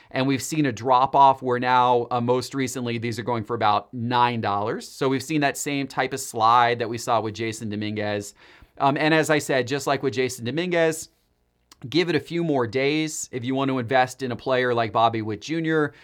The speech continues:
and then it should stabilize and we should get kind of a real market value price at that point.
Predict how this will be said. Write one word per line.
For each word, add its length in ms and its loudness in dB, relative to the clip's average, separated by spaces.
and 200 -2
then 380 2
it 160 -4
should 180 -8
stabilize 840 2
and 100 -6
we 80 -6
should 180 -12
get 200 -4
kind 160 -6
of 60 -10
a 40 -2
real 300 -2
market 340 -4
value 380 -2
price 420 -4
at 120 -12
that 220 -4
point. 440 -8